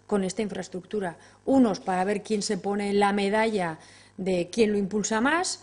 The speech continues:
Eh, por parte de Unión del Pueblo Navarro, pues ellos se quieren colgar la medalla, pero en los presupuestos de España no pusieron, eh, ni una partida presupuestaria,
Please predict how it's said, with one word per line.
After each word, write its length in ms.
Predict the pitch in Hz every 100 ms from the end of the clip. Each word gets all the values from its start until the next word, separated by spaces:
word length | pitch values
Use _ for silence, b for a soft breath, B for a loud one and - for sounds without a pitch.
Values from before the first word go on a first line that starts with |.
| B B B B
Eh, 360 | 196 185 175 175
por 160 | 185 180
parte 260 | 202 214
de 140 | 202 208
Unión 180 | 208
del 140 | 202 202
Pueblo 240 | 202 202
Navarro, 540 | 208 208 262 247 175 170
pues 240 | 160 -
ellos 240 | 180 185
se 100 | 202
quieren 240 | 185 202 196
colgar 300 | 196 196 196
la 100 | 196
medalla, 540 | 202 233 262 202 160 B B B B B _ -
pero 180 | 214
en 80 | 208
los 140 | 196 -
presupuestos 580 | 196 196 202 185 208
de 80 | 196
España 560 | 190 - 247 254 190 -
no 240 | 202 208 185
pusieron, 640 | 202 233 226 226 185 175
eh, 1040 | 175 180 175 170 170 165 165 165 165 165 - B B B -
ni 260 | 220 220
una 260 | 220 226 208
partida 600 | 202 202 208 202 196 185
presupuestaria, 840 | 202 190 196 208 - 269 302 349